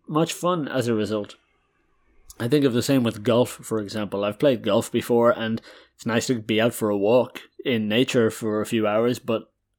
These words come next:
I'm not good at hitting the ball with the stick, the club, and it showed. But bouldering has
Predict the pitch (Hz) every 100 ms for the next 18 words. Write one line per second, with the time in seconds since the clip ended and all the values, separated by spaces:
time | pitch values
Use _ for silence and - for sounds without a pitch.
0 | - 110 117 120 _ 113 110 110 - 107
1 | 110 110 101 113 127 120 113 - - 135
2 | 127 - - - - _ _ - - 131
3 | 131 123 _ _ _ _ _ - 151 127
4 | - 151 143 147 147 _ - 165 156 _
5 | _ _ _ _ _ _ _ _ _ _
6 | _ _ _ - 143 160 180 170 147 147
7 | 143